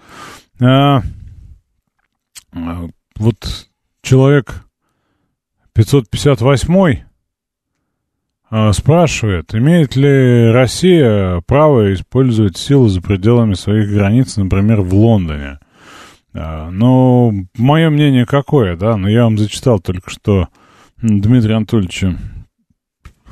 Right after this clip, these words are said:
Медведева. И я считаю, что вот в принципе, да, тут уже о каких-то правилах выполнения конвенции речь не идёт. Медведев на это как раз и указывает.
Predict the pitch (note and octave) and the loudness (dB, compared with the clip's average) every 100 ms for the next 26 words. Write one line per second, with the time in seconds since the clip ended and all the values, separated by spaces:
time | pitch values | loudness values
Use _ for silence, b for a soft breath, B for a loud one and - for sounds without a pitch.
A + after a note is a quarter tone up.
0 | A2+ C#3+ C#3+ F#3 G#3 C3 F#2 D2 - b | -2 2 4 4 2 2 -2 -4 -14 b
1 | b b b - A2+ B2+ - - D#3 A#2+ | b b b 0 2 2 -2 0 0 0
2 | - B2 A#2+ - F3+ G#3 E3+ - - G2 | 0 0 0 0 0 2 -2 -4 -2 0
3 | B2+ C3 - B2 A2+ A2 A#2 - C3 - | 0 -2 -4 -2 0 -2 -4 -6 -8 -8
4 | - C#3 E3 D3+ G2+ E2 F#2+ F#2 A2+ A#2 | -2 0 2 2 0 -4 -6 -2 0 2
5 | A2+ G2 - A2 B2+ D3+ - G2+ A2+ G2+ | 0 -2 -2 0 2 0 -4 -4 -2 -4
6 | - G#2+ A#2+ A2 E2+ F2 F2+ A2 F#2+ F2 | -2 0 2 2 0 -2 0 0 0 -4
7 | F#2 F2 - F#2+ G2 F2+ F#2+ G#2 - F2 | -6 -6 -8 -8 -8 -6 -6 -4 -2 -2
8 | D2 C2 | -4 -12